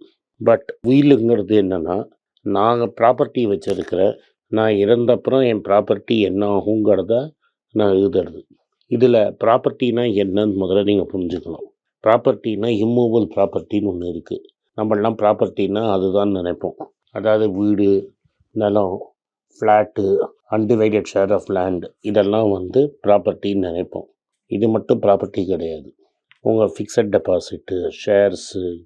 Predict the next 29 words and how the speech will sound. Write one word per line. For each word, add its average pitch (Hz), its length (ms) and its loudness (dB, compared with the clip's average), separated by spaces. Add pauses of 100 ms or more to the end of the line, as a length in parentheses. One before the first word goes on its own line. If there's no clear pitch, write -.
(140)
தங்கம், 101 680 2 (500)
பெயிண்டிங், 101 640 0 (140)
சிலை, 101 600 2 (380)
நீங்க 117 260 2
வச்சிருக்கிற 110 520 0 (120)
பேட்டன்ட்டு, 90 800 0 (360)
இல்ல 113 220 4
நீங்க 107 280 -2
வந்து 101 260 -2
பழைய 113 400 2
பாடகரா 101 600 2
இருந்து, 95 400 -2
இல்ல 95 200 2
மியூசிக் 101 500 -2
பிளேயரா 92 240 0
இருந்து, 87 380 -4
அதுக்கு 92 240 -2
இருக்கிற 98 320 -2
வ-, 87 360 0
போன 95 300 0
காப்பி 101 420 0
ரைட்ஸு, 87 600 -2 (260)
என் 110 220 0
புஸ்தகத்தோட 107 720 -2
காப்பி 98 360 0
ரைட்ஸு, 90 600 -4 (300)
இது 104 260 -2
எல்லாமே 104 640 2
வந்து 95 580 -4